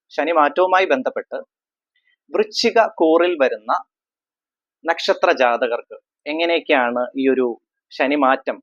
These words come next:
അവരെ എങ്ങനെയൊക്കെയാണ് സ്വാധീനിക്കാൻ പോകുന്നത് എന്നതാണ് ഈ ഒരു വീഡിയോയിൽ ഞാൻ പ്രതിപാദിക്കുന്നത്. കഴിഞ്ഞ കുറച്ച് വീഡിയോകളിലായി ശനി മാറ്റവുമായി ബന്ധപ്പെട്ട് വേറെ കുറച്ച് കൂറുകളിൽ ഉള്ള നക്ഷത്ര ജാതകരെ ഞാൻ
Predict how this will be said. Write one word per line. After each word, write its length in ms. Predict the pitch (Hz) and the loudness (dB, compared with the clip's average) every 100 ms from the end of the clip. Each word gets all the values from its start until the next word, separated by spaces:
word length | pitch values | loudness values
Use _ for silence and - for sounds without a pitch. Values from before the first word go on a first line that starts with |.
| - | -10
അവരെ 160 | 123 127 | -6 -4
എങ്ങനെയൊക്കെയാണ് 520 | 127 139 135 120 117 117 | -4 -6 -6 -8 -10 -8
സ്വാധീനിക്കാൻ 640 | 117 117 127 139 139 139 139 | -2 -2 -2 -4 -4 -6 -6
പോകുന്നത് 400 | 113 113 113 123 135 _ _ _ - | -10 -10 -10 -10 -10 _ _ _ -10
എന്നതാണ് 380 | 143 139 110 123 139 | -6 -4 -4 -6 -4
ഈ 40 | 139 | -4
ഒരു 100 | 123 | -4
വീഡിയോയിൽ 280 | 113 117 117 110 | -6 -6 -8 -12
ഞാൻ 120 | 104 101 98 _ 123 | -18 -18 -20 _ -10
പ്രതിപാദിക്കുന്നത്. 640 | 120 131 120 - 98 101 - _ _ _ _ _ _ _ _ - | -2 0 0 -4 -12 -14 -14 _ _ _ _ _ _ _ _ -10
കഴിഞ്ഞ 260 | 175 180 226 226 170 | -6 -4 -4 -2 -2
കുറച്ച് 240 | 170 - 165 | -2 -2 -2
വീഡിയോകളിലായി 540 | 151 156 160 147 110 - _ _ _ _ _ _ _ - | 0 2 0 0 -4 -6 _ _ _ _ _ _ _ -6
ശനി 200 | 165 175 | -4 0
മാറ്റവുമായി 440 | 185 180 180 180 165 | -2 0 0 0 -2
ബന്ധപ്പെട്ട് 420 | 135 131 127 - - - _ 131 | -4 -6 -10 -12 -14 -18 _ -6
വേറെ 140 | 135 135 | -4 -4
കുറച്ച് 280 | 131 - 120 - | -6 -6 -8 -6
കൂറുകളിൽ 400 | 127 131 131 135 117 _ _ _ - | -6 -2 -2 -4 -8 _ _ _ -6
ഉള്ള 120 | 139 135 | -4 -2
നക്ഷത്ര 320 | - 156 147 123 | -2 -2 0 0
ജാതകരെ 340 | 120 123 120 117 | 0 -2 -4 -8
ഞാൻ 120 | 110 | -12